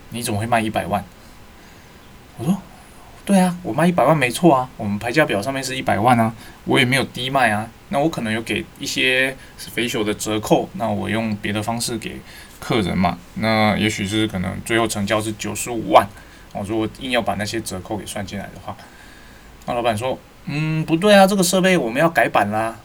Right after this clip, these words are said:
你怎么可以用那个原本的价格去报价呢？你要考虑到设备改版之后，我的成本会增加啊，我的功能变好啦，所以我的牌价不再是一百万啦。你，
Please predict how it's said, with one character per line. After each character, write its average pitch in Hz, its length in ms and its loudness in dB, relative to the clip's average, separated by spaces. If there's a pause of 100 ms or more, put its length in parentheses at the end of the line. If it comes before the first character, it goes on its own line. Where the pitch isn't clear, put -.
(140)
你 175 100 -12
怎 113 140 -6
么 107 80 -4
可 123 140 -4
以 120 100 0
用 120 320 -4
那 117 80 -8
个 113 140 -4
原 110 180 -4
本 113 160 -6
的 101 80 -10
价 123 180 0
格 107 120 -12
去 104 100 -10
报 113 220 0
价 110 220 -2
呢？ 104 200 -8 (380)
你 120 80 -6
要 143 100 0
考 135 160 -6
虑 113 180 -4
到 127 300 2
设 151 160 -4
备 143 140 2
改 131 160 0
版 113 160 -2
之 117 140 -10
后， 127 200 -4
我 107 100 -6
的 - 80 -8
成 135 220 -6
本 139 140 -2
会 131 100 -6
增 139 180 -4
加 143 220 2
啊， 147 240 2 (280)
我 113 100 -4
的 113 80 -2
功 170 160 4
能 131 120 2
变 151 200 0
好 101 240 -4
啦， 117 280 2 (140)
所 143 100 -4
以 156 40 2
我 135 160 2
的 101 80 -4
牌 107 160 -4
价 135 260 0
不 110 80 -10
再 127 180 -2
是 120 140 -6
一 113 80 -10
百 90 160 -6
万 110 220 -4
啦。 95 160 -6 (640)
你， 110 340 -6